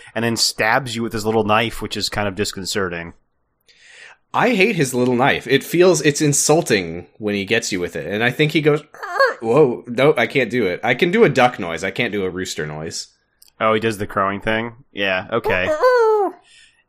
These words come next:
Speaker 1: I, I don't know what it is, too, but something about him having just, like, a little knife that he's stabbing you with feels way more violent than almost anything else going on in Kingdom Hearts.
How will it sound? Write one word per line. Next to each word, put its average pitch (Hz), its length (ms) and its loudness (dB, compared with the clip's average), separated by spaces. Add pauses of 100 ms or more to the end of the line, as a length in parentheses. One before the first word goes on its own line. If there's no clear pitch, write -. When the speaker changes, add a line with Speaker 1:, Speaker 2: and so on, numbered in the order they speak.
Speaker 1:
I, 156 200 0
I 143 140 2
don't 277 140 2
know 339 80 2
what 302 260 2
it 135 100 0
is, 143 260 0
too, 139 260 -2
but 120 160 -6
something 151 240 -4
about 165 180 0
him 151 180 -2
having 120 280 -2
just, 120 140 -4
like, 117 100 0
a 101 60 2
little 110 340 0
knife 98 340 -2
that 107 80 -6
he's 95 140 -8
stabbing 101 400 -4
you 120 80 -4
with 131 360 0
feels 117 380 -2
way 107 260 0
more 117 200 0
violent 101 400 -2
than 95 100 -12
almost 98 300 -6
anything 98 320 -6
else 90 240 -4
going 90 240 -4
on 85 100 -8
in 85 80 -14
Kingdom 87 280 -12
Hearts. 82 480 -8